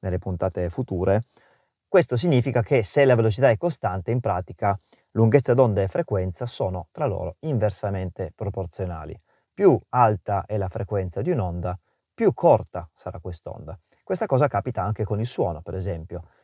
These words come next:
Se il suono di una nota di pianoforte verso destra, diciamo, è più acuto, quindi la, la,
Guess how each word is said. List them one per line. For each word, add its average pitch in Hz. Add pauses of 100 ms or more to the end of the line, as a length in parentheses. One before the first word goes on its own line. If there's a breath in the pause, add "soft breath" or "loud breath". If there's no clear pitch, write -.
(100)
Se -
il 107
suono 113
di 95
una 104
nota 113
di 101
pianoforte 110 (180)
verso 110
destra, 110
diciamo, 98
è 98
più -
acuto, 110 (260 soft breath)
quindi 117
la, 104
la, 98